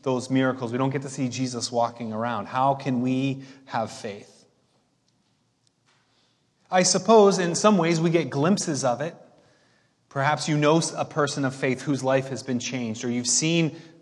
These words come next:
something miraculous that you know that God is at work, or you've just, you've experienced something of God's people where it's pointing to his reality and who Jesus said he was. Some people just believe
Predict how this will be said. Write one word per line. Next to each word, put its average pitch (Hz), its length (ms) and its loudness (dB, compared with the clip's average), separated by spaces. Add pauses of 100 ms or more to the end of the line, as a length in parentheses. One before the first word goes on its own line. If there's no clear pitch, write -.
something 156 460 0
miraculous 135 680 2
that 131 160 0
you 135 200 0
know 143 300 6
that 139 200 2
God 127 200 0
is 120 140 -4
at 120 140 -4
work, 120 400 -4 (320)
or 131 100 -2
you've 131 200 0
just, - 340 -6
you've 147 280 -2 (140)
experienced 165 840 0
something 147 460 -2
of 131 380 0 (240)
God's 139 360 2
people 143 420 -4
where 123 140 2
it's 120 140 -2
pointing 139 640 -4 (380)
to 123 100 -8
his 120 260 -4
reality 120 480 0
and 113 100 -6
who 135 160 0
Jesus - 500 -4 (360)
said 135 300 -6
he 135 100 -6
was. 117 480 -4 (1600)
Some 214 240 6
people 165 280 2
just 131 240 -4
believe 143 520 0